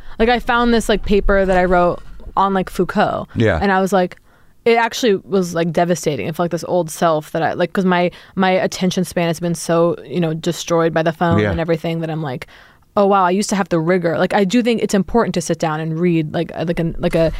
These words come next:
Speaker 1: a challenging
Speaker 2: But
Speaker 1: text
Speaker 2: do you really
Speaker 1: and
Speaker 2: think
Speaker 1: try
Speaker 2: that,
Speaker 1: to do that.
Speaker 2: right, but you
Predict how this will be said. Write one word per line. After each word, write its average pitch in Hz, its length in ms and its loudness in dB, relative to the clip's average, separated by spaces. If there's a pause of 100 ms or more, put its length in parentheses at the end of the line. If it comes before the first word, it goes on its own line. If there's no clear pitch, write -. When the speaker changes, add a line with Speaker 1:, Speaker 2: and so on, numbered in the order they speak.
(180)
Speaker 1:
a 185 80 0
challenging 165 540 0
Speaker 2:
But 170 100 -2
Speaker 1:
text 180 100 0
Speaker 2:
do 220 60 4
you 226 100 4
really 208 140 4
Speaker 1:
and 170 80 -2
Speaker 2:
think 180 180 -2
Speaker 1:
try 180 120 2
Speaker 2:
that, 160 80 -2
Speaker 1:
to 160 60 -4
do 156 100 -2
that. 104 200 0
Speaker 2:
right, 127 220 0
but 139 100 0
you 151 140 2